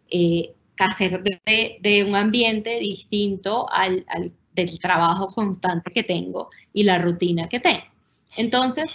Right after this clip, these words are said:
¿cómo un restaurante puede, a través de redes sociales, vender sus servicios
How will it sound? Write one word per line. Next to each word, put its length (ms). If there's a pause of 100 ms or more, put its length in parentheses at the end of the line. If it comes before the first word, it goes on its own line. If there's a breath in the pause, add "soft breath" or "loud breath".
(140)
¿cómo 320
un 40
restaurante 680
puede, 680
a 100
través 300
de 100
redes 300
sociales, 840 (760)
vender 800 (360)
sus 360
servicios 800